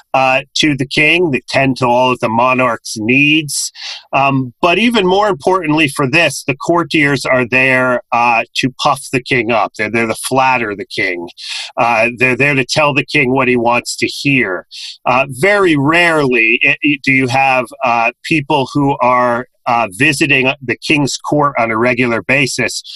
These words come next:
who are there to speak truth to the king, uh, or to speak, uh, you know, a prophetic word, uh, to the king. Uh, even in the Middle Ages and the Renaissance, many, uh, many of the non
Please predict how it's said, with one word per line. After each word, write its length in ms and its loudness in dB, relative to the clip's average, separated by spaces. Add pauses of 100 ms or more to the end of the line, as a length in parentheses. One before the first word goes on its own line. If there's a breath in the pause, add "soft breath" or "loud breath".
(200 loud breath)
who 100 2
are 140 2
there 200 2
to 80 0
speak 400 -2
truth 500 0
to 140 0
the 100 -2
king, 340 0 (480 loud breath)
uh, 280 2
or 180 2
to 160 -2
speak, 420 0 (160)
uh, 460 2
you 160 0
know, 280 2
a 120 0
prophetic 560 0
word, 680 0
uh, 140 -4
to 120 -2
the 100 -4
king. 360 -2 (440 loud breath)
Uh, 260 2
even 360 2
in 140 0
the 60 2
Middle 340 2
Ages 420 0
and 140 0
the 80 0
Renaissance, 720 0
many, 580 2
uh, 220 2 (220)
many 480 0
of 180 -2
the 100 0
non 640 2